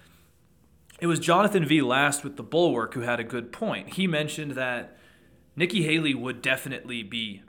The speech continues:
better than Trump. I don't think any of us disagree with that. Like, she would be better than Trump as a president just because she is somewhat rational. But that being said, what is her constituency? And it's Sarah Longwell who does all these,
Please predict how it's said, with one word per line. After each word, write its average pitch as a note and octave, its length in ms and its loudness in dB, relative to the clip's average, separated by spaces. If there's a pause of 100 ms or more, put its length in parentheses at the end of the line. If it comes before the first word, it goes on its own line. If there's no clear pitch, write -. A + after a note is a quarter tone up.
better C3 340 4
than G2+ 180 -8
Trump. - 380 -2 (300)
I - 60 0
don't F#3+ 160 6
think D3+ 160 2
any D3 180 6
of B2+ 100 2
us A#2 160 -2
disagree B2+ 420 0
with A2+ 220 -2
that. F2+ 160 -4
Like, A#2+ 160 -4
she D#3 160 -2
would D3+ 260 0
be B2 120 0
better B2+ 380 2
than G#2+ 200 -8
Trump A2 440 -2
as A2 140 -6
a G#2+ 60 -10
president A2+ 560 4
just D3 180 -4
because C3+ 340 -4
she A#2 180 -8
is G2 120 -8
somewhat A2 360 -2
rational. - 520 4 (920)
But D3 160 -6
that F3+ 180 8
being E3+ 220 0
said, F3+ 380 2 (120)
what E3+ 220 4
is F3+ 100 6
her D3+ 140 2
constituency? C3 920 -2
And A#2 100 -8
it's - 160 -6
Sarah D#3+ 240 4
Longwell C3 520 4
who B2 100 -6
does B2 180 -4
all C#3 120 2
these, B2+ 200 -6